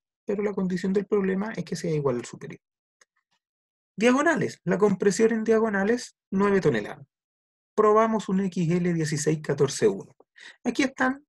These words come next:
las propiedades geométricas, ¿cierto? Y otra vez, ¿qué vemos? Bueno, el K L es tres coma seis metros,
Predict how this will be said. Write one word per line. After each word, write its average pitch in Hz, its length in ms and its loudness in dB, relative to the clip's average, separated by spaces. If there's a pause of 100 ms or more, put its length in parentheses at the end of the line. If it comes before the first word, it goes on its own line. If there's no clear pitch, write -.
(100)
las 214 160 -2
propiedades 165 540 0
geométricas, 139 640 -2
¿cierto? 226 480 -8 (380)
Y 247 100 2
otra 226 220 2
vez, 104 220 -6
¿qué 196 140 2
vemos? - 420 0 (760)
Bueno, - 360 -8
el 151 240 -4
K 208 180 2
L 165 320 2 (240)
es 170 160 -4
tres 175 220 -2
coma 170 240 0
seis 175 280 -2
metros, - 460 -2